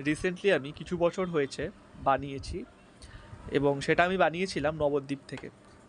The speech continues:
তো আপনারা যারা এরকম বিগ্রহ বানাতে চাইছেন বা বানাবে ভাব-, বানাবেন ভাবছেন, আপনারা নবদ্বীপে গিয়ে একবার খোঁজ করতে পারেন।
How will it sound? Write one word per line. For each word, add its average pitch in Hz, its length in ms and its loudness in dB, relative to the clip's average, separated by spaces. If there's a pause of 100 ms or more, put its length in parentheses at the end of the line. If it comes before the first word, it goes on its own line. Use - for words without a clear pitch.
(240)
তো 131 60 6
আপনারা 139 360 4
যারা 135 200 4
এরকম 139 340 -4 (120)
বিগ্রহ 143 500 2 (400)
বানাতে 139 440 4
চাইছেন 143 520 -2 (200)
বা 139 140 4
বানাবে 135 400 0
ভাব-, 135 260 -4
বানাবেন 147 520 0
ভাবছেন, 147 540 -6 (760)
আপনারা 139 500 2 (960)
নবদ্বীপে 165 560 4
গিয়ে 151 220 -2
একবার 151 260 0
খোঁজ - 260 -8
করতে 156 280 -6
পারেন। 147 240 -2